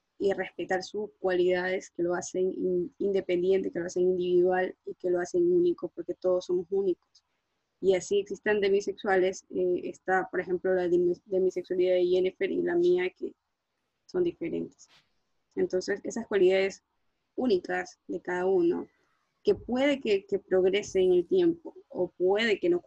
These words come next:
no progresen en el tiempo, en, en otras se transformen, eh, es importante conocerlas antes de dar por sentado, porque ya sabemos que no podemos asumir <laughs> nunca, de, eso sí es una verdad,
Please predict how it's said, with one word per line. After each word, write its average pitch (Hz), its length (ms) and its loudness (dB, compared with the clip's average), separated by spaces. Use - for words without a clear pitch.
no 185 220 -2
progresen 180 500 0
en 175 140 2
el 180 120 0
tiempo, 180 400 0
en, 175 140 2
en 175 220 2
otras 175 480 -2
se - 180 -12
transformen, 180 920 -2
eh, 170 280 -2
es 165 100 -10
importante 190 500 -4
conocerlas 170 800 -6
antes 185 280 -4
de 185 140 0
dar 175 240 -2
por 180 160 -2
sentado, 170 400 -6
porque - 300 -16
ya 269 100 -2
sabemos 190 640 2
que 185 120 -2
no 185 100 0
podemos 190 280 0
asumir 180 420 4
<laughs> 196 360 -6
nunca, 208 640 -4
de, 175 420 -4
eso 214 220 -8
sí 185 180 -2
es 185 80 -2
una 175 200 0
verdad, 165 320 -2